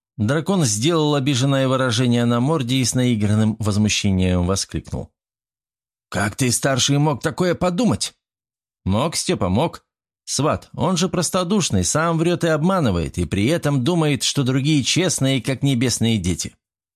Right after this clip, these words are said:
«А что, есть небесные дети?» – спросил дракон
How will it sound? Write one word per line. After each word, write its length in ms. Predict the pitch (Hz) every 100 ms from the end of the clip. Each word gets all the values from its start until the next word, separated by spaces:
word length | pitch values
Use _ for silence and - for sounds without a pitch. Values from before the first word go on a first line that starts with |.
| _ _ _ _ _
«А 120 | -
что, 460 | 110 - 156 131 - _
есть 500 | 82 73 123 123 -
небесные 560 | 123 123 139 131 147 143
дети?» – 480 | 113 220 208 - _ _ -
спросил 480 | - 113 110 110
дракон 420 | 104 123 127 196